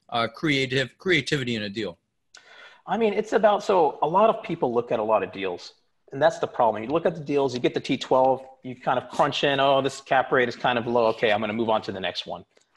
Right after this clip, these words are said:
Speaker 2: But I think right now in this hot market where everything is on market, there's really, there's no such thing as a true off market deal where you're talking to a seller, not in the bigger, you know, multifamily space. It's always through a broker. And, you know,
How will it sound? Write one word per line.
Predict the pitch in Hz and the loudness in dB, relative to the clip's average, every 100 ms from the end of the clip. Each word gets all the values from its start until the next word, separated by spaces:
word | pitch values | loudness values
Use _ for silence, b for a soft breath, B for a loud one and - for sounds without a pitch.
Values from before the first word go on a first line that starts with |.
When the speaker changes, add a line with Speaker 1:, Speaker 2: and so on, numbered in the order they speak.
| B - | B -4
Speaker 2:
But | 139 | -2
I | |
think | 139 196 185 - _ _ _ - | 0 0 -2 -6 _ _ _ 0
right | 151 170 | 0 0
now | 135 120 143 | 0 0 2
in | 127 | 0
this | 120 - | -4 0
hot | 123 - | -2 0
market | 104 110 139 160 - _ _ _ _ | -2 -2 0 -2 -4 _ _ _ _
where | 127 131 127 131 | 0 2 2 2
everything | 139 165 165 135 | 0 0 0 0
is | 123 | 2
on | 120 110 | 0 0
market, | 101 117 135 | -2 -2 -2
there's | 127 | -2
really, | 156 220 151 135 - - | 2 2 2 -2 -10 -6
there's | 151 | -2
no | 190 | 0
such | 233 175 | -2 -2
thing | 165 | -4
as | 131 | -2
a | 127 | -4
true | - - 156 | -6 -2 2
off | 127 117 | 4 2
market | 123 117 113 101 | 2 0 0 -4
deal | 127 107 | -2 0
where | 110 | 0
you're | 117 | 0
talking | 127 107 113 | 0 0 -4
to | - | -6
a | 110 | -6
seller, | - 110 95 - b - | -2 -2 -2 -8 b 0
not | 175 196 | 2 2
in | |
the | 151 | 2
bigger, | 139 131 120 113 | 0 0 0 -2
you | 110 | -2
know, | 107 | 0
multifamily | 110 110 107 - 98 98 | 0 0 0 -2 -10 -10
space. | - - 92 - _ _ - | -16 -12 -12 -12 _ _ -20
It's | - | -2
always | 135 156 147 147 | 2 4 2 -2
through | 143 107 | -6 -6
a | |
broker. | 101 101 - - _ _ _ | -6 -8 -8 -18 _ _ _
And, | - 120 107 101 _ _ _ - | -4 -4 -4 -10 _ _ _ -6
you | 143 | 0
know, | 123 120 | 0 0